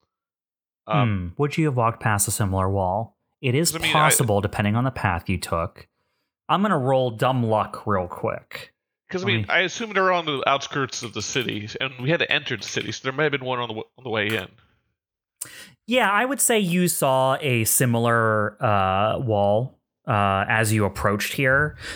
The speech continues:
Speaker 2: Uh, from your, from your understanding,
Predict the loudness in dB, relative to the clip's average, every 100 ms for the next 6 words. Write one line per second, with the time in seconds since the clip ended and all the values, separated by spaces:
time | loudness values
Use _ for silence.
0 | -6 0 2 2 0 0 2 2 2 2
1 | 2 2 2 -2 -6 _ _ -18 -18 -18
2 | -20 _ _ _ _ _ _ -2 0 2
3 | 2 2 0 0 2 2 2 2 0